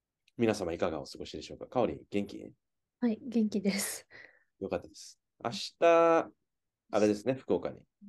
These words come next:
Speaker 2: 福岡に。
Speaker 1: はい。お願いします。
Speaker 2: します。
Speaker 1: えー、<coughs> はい。明けましておめでとうございます。ワイオーエイチのお時間でございます。<laughs>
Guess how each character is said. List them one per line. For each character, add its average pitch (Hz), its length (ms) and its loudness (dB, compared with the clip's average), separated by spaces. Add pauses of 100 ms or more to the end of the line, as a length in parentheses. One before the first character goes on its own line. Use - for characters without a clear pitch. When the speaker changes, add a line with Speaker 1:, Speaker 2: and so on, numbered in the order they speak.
(160)
Speaker 2:
福 208 120 -4
岡 202 140 -8
に。 196 120 -12 (480)
Speaker 1:
は 92 180 -6
い。 - 100 -10 (540)
お 85 140 -8
願 80 100 -6
い 76 40 -10
し 78 60 -16
ま 78 120 -14
す。 - 260 -16 (800)
Speaker 2:
し - 140 -20
ま 95 160 -10
す。 110 100 0
Speaker 1:
え 90 640 2
ー、 - 160 -10 (160)
<coughs> - 300 -20
は 120 100 4
い。 - 160 4 (560)
明 104 60 -6
け 101 80 0
ま 92 80 0
し - 80 -10
て 95 60 2
お - 20 2
め 90 80 0
で 95 60 2
と 95 40 6
う 92 40 2
ご - 20 0
ざ 95 120 2
い 95 60 2
ま 98 160 2
す。 101 140 -6
ワ 92 100 2
イ 101 80 4
オ 95 100 6
ー 98 40 6
エ - 20 4
イ 95 60 2
チ 87 100 -8
の 80 80 -6
お 82 80 -4
時 80 100 -10
間 82 140 -10
で 76 80 -10
ご 80 80 -6
ざ 82 140 -4
い 80 40 -4
ま 87 220 -4
す。 - 400 -8
<laughs> - 380 -14